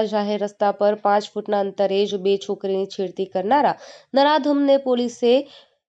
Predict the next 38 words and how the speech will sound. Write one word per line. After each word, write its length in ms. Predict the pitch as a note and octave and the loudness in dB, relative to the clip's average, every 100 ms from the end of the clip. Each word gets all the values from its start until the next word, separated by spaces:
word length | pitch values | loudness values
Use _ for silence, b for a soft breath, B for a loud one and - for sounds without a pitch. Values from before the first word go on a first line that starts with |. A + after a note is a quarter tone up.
| - | -4
બુધવારે 500 | B3+ B3+ C4 C4+ C4+ | -2 0 2 4 4
જ 160 | C4+ | 2
દબોચી 400 | A#3 A#3+ B3 B3 | 0 0 0 0
લીધો 200 | A#3+ A#3 | -2 0
હતો. 260 | A#3+ A#3 A#3 A#3 | 0 0 2 2
આરોપીને 520 | A3+ G#3+ G#3+ G#3+ G#3 | 4 2 -2 -4 -2
લઈ 220 | G#3 G3+ | 0 -2
પોલીસે 400 | G#3 G#3 G3+ G3+ | -2 -4 -4 -4
આજે 240 | G3+ F#3+ G3 | -4 -4 -4
જાહેર 360 | F3+ G3 G3 G3 | -2 -2 -2 -4
બજારમાં 480 | G3 G3+ G3 G3 | -4 -2 -2 -4
પહોંચી 340 | G3 G3 G3 G#3+ | -2 -4 -2 -4
હતી 220 | G#3 G3+ | -2 -4
અને 160 | G3 A#3 C#4 B _ | -2 -2 -4 B _
શાન 280 | - C4+ C#4+ | 0 2 2
ઠેકાણે 400 | C#4+ C4+ C4 B3+ | 0 2 2 4
લાવી 260 | A#3+ A3+ A3+ | 4 2 -2
દીધી 280 | G#3+ A3+ A#3 | -6 -4 -4
હતી. 260 | A3+ A3 | -4 -4
આરોપીના 480 | G#3+ G#3 G#3 G#3 G#3 | 0 0 0 -2 -2
મોબાઈલની 520 | G#3 G3+ G3+ G3+ G3+ G3 | -2 -2 0 0 0 -2
તપાસ 400 | G3 G3+ G3+ - | -2 -2 -2 -2
કરતા 320 | G3+ G3 G3 | -4 -2 -2
એમાંથી 320 | G3 G3 G3+ | -2 -4 -6
કેટલાક 400 | G3+ F3+ G3 F#3+ | -8 -4 -4 -4
પોર્ન 240 | F#3+ G3 F#3+ | -2 -2 -4
વીડિયો 280 | F#3+ G#3 | -4 -4
મળ્યા 360 | G#3+ G#3 G#3 G3+ | -2 -2 0 -2
છે. 240 | G3 G#3+ G#3 | -4 -4 -4
પોલીસે 480 | G#3 G3+ G#3+ B3+ F#3+ D#3 B B - | -2 -2 -2 -2 -4 -6 B B 0
મોબાઈલની 360 | C4 C#4+ D4 | 4 4 4
તપાસ 380 | C#4+ C4 B3+ B3 | 2 2 2 2
માટે 240 | B3 A#3+ | 0 2
એફ 120 | A3+ A3+ | 0 0
એસ 120 | A#3 | -2
એલમાં 280 | A3 A3+ A3+ | 0 0 -2
મોકલ્યો 340 | A3 A3 A3 | -4 -2 -4
છે. 180 | G#3+ | -2